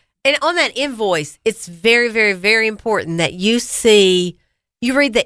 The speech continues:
invoice message, because sometimes there's some special,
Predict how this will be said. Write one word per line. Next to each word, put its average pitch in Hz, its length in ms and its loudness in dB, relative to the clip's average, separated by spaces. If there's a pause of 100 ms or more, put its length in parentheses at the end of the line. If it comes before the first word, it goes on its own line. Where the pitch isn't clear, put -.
invoice 202 540 -2
message, 175 680 -4
because 180 320 -4
sometimes 233 840 -2
there's 190 260 -2
some 180 180 -6
special, 214 720 -2